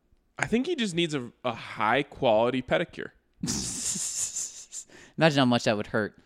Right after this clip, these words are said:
Speaker 2: Taking one of those, uh, those, like, sandpaper things to the bottom of that.
Speaker 1: So, did the cryo business just die right before our
Speaker 2: <laughs> It
Speaker 1: eyes?
Speaker 2: may have.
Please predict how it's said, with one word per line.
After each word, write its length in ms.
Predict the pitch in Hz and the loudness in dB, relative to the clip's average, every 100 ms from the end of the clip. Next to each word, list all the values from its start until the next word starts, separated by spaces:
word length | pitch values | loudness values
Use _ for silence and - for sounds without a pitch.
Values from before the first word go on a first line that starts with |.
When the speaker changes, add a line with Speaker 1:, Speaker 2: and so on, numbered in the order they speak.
| _ _ _ | _ _ _
Speaker 2:
Taking 300 | 135 127 127 | 0 2 2
one 140 | 120 | 2
of 80 | 117 | 2
those, 520 | 113 110 107 - - - - | 2 2 0 -2 -6 -8 -4
uh, 480 | 110 107 95 95 95 - _ - | 2 2 2 0 -2 -10 _ -2
those, 600 | 113 107 101 - - - _ _ | 0 0 -2 -8 -12 -20 _ _
like, 240 | 110 107 - | -4 -4 0
sandpaper 600 | 135 113 117 117 107 107 | 2 2 2 0 -2 -2
things 340 | 117 101 107 | -2 -4 -4
to 80 | 123 | -4
the 80 | 110 | -2
bottom 300 | 107 101 104 | 2 2 0
of 80 | 95 | -2
that. 260 | 92 85 - - - | -2 -4 -6 -18 -6
Speaker 1:
So, 1000 | - 180 170 170 165 160 156 151 143 - 127 | 6 10 12 12 10 10 8 6 4 -2 0
did 240 | 147 151 139 | 4 6 6
the 100 | 143 | 0
cryo 520 | - 131 127 156 170 | 2 6 10 10 10
business 400 | 170 170 175 - | 8 8 2 2
just 240 | 143 127 | -2 2
die 440 | 98 87 120 147 139 | 4 6 6 4 2
right 240 | 120 113 104 | 2 2 0
before 420 | - 135 143 123 | -2 2 6 8
our 140 | 113 | 10
Speaker 2:
<laughs> 60 | 107 | 8
It 0 | |
Speaker 1:
eyes? 320 | 123 - 160 160 | 8 6 4 4
Speaker 2:
may 280 | 131 156 | 6 6
have. 480 | 208 - 185 160 117 | 6 6 6 6 4